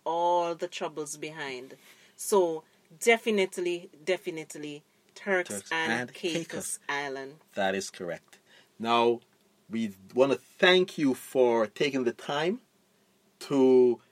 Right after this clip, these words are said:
Speaker 2: s-, listen to us again on this, another episode of our podcast. Yes, we do have many other destinations that we would love to sh-, bring to you, share with you.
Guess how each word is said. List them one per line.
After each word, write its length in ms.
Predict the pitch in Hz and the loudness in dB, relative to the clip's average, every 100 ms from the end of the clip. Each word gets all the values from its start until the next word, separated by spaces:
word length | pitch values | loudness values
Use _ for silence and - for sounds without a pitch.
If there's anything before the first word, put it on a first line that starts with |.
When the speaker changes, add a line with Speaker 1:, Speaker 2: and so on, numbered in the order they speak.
| _ - | _ -20
Speaker 2:
s-, 160 | - | -18
listen 480 | 98 107 139 - 180 | -8 -2 0 2 2
to 140 | 185 175 | 4 4
us 120 | 180 | 2
again 340 | 165 165 165 143 | 2 2 2 0
on 260 | 127 123 | 0 0
this, 320 | 113 147 - - _ _ | 0 -2 -4 -12 _ _
another 460 | 113 117 131 131 127 - | -6 2 4 4 2 0
episode 460 | 127 113 143 135 131 | -2 -2 -2 -2 -2
of 160 | 117 | -2
our 160 | 117 104 _ | -2 -4 _
podcast. 680 | - 139 135 - 160 196 - - - - - _ | 0 0 2 4 4 4 -6 -16 -20 -20 -20 _
Yes, 360 | 110 117 127 117 | 2 4 4 0
we 280 | 110 135 123 | -2 0 2
do 240 | 139 139 | 2 2
have 200 | 139 127 | 4 2
many 480 | 127 139 160 165 180 151 | 0 2 4 4 0 4
other 340 | 147 139 147 | 4 4 0
destinations 1200 | 113 139 135 - 123 127 143 151 - 151 127 98 | 2 -2 -2 -2 0 4 4 4 2 0 0 2
that 220 | 117 120 | 2 2
we 120 | 117 120 | 0 0
would 180 | 123 | 0
love 400 | 110 120 127 - - | 4 4 4 0 -8
to 320 | 135 127 120 - - - | 2 2 2 -4 -20 -20
sh-, 180 | - | -18
bring 380 | 104 113 151 151 | -6 2 4 2
to 140 | - 156 | -2 0
you, 240 | 139 139 | 4 2
share 440 | 135 - - 156 143 | 0 -4 0 0 0
with 320 | 139 - 131 | -2 -4 -4
you. 300 | 143 156 | 2 2